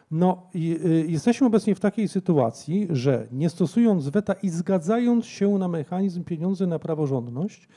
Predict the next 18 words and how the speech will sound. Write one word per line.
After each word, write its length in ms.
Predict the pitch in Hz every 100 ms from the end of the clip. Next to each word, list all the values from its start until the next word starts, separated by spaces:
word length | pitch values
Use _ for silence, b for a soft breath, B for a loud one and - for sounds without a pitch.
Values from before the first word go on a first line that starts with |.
| b b b b b
zgodziliśmy 680 | 123 156 175 226 262 196 214
się 200 | 202 180
na 100 | 170
mechanizm, 500 | 165 - 190 208 -
który 180 | - 156
dla 140 | 156
polskiego 480 | 156 160 - 220 208
interesu 420 | 170 165 175 170
narodowego 460 | 160 151 147 180 170
jest 200 | 151 -
śmiertelnie 840 | - - 165 170 170 185 196 196 185
niebezpieczny 840 | 160 143 - - 131 - 160 220 -
i 60 |
jeszcze 240 | 151 151 180
zrobiliśmy 540 | 139 139 165 180 208
to 80 | 214
za 100 | 226
darmo. 360 | 247 160 117